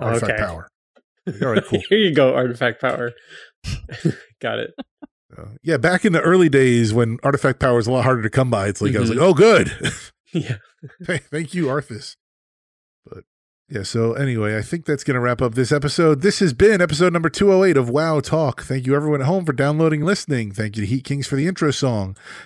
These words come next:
Speaker 1: Thank you to Jarrett for producing and editing. And thank you to everyone hanging out in the chat room. Tonight we had a bout,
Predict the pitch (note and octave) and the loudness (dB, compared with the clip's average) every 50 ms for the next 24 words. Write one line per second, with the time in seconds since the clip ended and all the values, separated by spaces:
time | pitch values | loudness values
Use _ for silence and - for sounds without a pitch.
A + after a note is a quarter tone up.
0 | _ _ - A2 A2+ G#2+ - B2 A2+ G#2 A2+ C3 C#3 C#3 C#3 - C#3+ B2 C#3+ D3 | _ _ -10 -8 -8 -6 -4 -4 -2 0 0 0 0 0 -2 -4 -4 0 0 0
1 | D3+ C#3+ - D#3+ D3+ D#3+ D#3+ D3+ - - G3 G3 F#3+ F#3 F3 D3+ C#3 B2+ A2 A2+ | 2 0 0 -2 -2 -4 -4 -4 -2 0 2 2 4 4 2 2 2 0 -2 -4
2 | A2 G2+ - C3+ C#3 B2 C#3 D3 C3+ B2+ D3+ D#3+ E3+ D#3+ D3+ B2+ E3+ A3 A3+ A3 | -4 -4 -4 -4 -2 -2 0 0 0 0 0 0 0 0 0 0 0 0 0 0
3 | A3 G3+ F3 E3 - - G#3+ G#3+ - F#3 E3 D#3 C#3 B2 A2+ - C#3 C#3+ D#3 E3 | 0 -2 -2 -4 -2 0 0 0 0 0 0 0 0 -2 -4 -2 -2 0 0 0
4 | C#3 C#3 C#3 D3+ D3 C3+ A#2 A#2 D3+ F3 F3+ F3 - | 0 0 0 2 2 0 0 0 -2 -2 -2 -2 -4